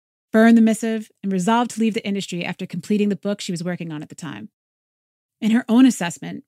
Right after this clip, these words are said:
modern feminist movements have given her cause to re-examine the situation and see it for what it was. While it's increasingly clear to creators and fans of comics that these accusations are reflective of a misogynistic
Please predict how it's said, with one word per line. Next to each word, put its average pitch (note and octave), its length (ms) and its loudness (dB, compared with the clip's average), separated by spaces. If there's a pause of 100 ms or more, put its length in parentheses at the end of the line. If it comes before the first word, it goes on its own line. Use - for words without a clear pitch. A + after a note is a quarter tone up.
modern A#3 320 2
feminist A3 440 0
movements A3 460 0
have F#3+ 220 -8
given G3+ 220 -2
her F#3+ 100 -6
cause F#3 340 -8
to F3 100 -16
re-examine G3+ 460 -2
the D#3+ 80 -10
situation E3 640 -12 (340)
and G#3+ 80 -2
see C4+ 160 4
it A3 80 2
for F3 100 -12
what E3+ 120 -8
it F#3 100 -10
was. - 400 -10 (760)
While A#3 100 2
it's A3+ 80 2
increasingly C4 580 6
clear F#3+ 320 -2
to F3 120 -10
creators G3+ 420 0
and F3+ 100 -4
fans F#3+ 260 -4
of F#3 60 -6
comics F#3 380 -8
that F3+ 160 -10
these A3+ 180 2
accusations F#3 640 -4
are E3+ 60 -6
reflective F3 500 -6
of E3 80 -6
a E3+ 40 -6
misogynistic G#3 680 -4